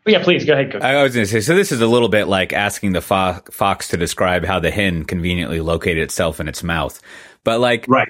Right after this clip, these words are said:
Speaker 2: what, what, wh-, what's the deal with like, with like Oracle's, like, uh, like, I don't know, digging in their heels and like weirdness about the agenda? Like, if I remember back in like, I shouldn't say if I remember because I went and reread this stuff.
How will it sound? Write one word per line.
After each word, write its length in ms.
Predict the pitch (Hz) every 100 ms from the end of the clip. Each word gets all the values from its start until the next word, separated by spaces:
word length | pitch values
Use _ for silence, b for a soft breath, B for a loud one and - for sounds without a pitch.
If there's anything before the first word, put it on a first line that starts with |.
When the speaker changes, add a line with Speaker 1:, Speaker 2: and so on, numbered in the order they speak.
| -
Speaker 2:
what, 260 | 139 160
what, 240 | 165 226 -
wh-, 260 | 147 185 -
what's 260 | 143 214 -
the 100 | 202
deal 360 | 139 156 104
with 220 | 92 85
like, 360 | 98 92 85 -
with 140 | 92
like 240 | 98 92 -
Oracle's, 720 | 98 104 98 92 90 85 76
like, 400 | 87 80 78 -
uh, 680 | 82 80 80 78 76 73 69
like, 300 | 87 82 -
I 100 | -
don't 140 | 113 82
know, 240 | 80 90
digging 340 | 85 110 110 110
in 120 | 101
their 120 | 95
heels 540 | 82 107 107 104 95
and 160 | 92 82
like 320 | 82 80 -
weirdness 920 | - 82 87 104 113 98 90 - - - -
about 320 | 80 82 80
the 100 | 87
agenda? 300 | 82 98 80
Like, 200 | 82 85
if 120 | 107
I 80 | 123
remember 320 | 135 127 110
back 260 | 92 98 -
in 120 | 92
like, 400 | 87 78 - B B B B
I 100 | 85
shouldn't 200 | - 76
say 160 | 82
if 140 | 78 80
I 80 |
remember 420 | 78 82 87 76 - -
because 280 | 87 107 90
I 120 | 85
went 180 | 80 95
and 100 | 82
reread 360 | 85 82 80
this 120 | 73 -
stuff. 360 | - 78 -